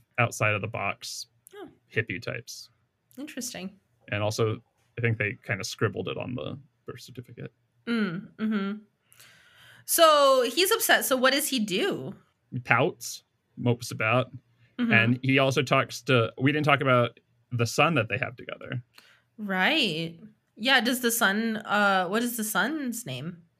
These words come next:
Speaker 1: The son's name is, is just Dodd, and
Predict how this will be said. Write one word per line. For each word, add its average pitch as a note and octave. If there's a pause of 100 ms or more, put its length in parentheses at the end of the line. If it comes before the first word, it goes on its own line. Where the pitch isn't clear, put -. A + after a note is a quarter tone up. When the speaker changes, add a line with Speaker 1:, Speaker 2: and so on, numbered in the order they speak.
(140)
Speaker 1:
The B2+
son's E3
name E3+
is, C#3+
is C3
just - (400)
Dodd, G2+ (380)
and A#2+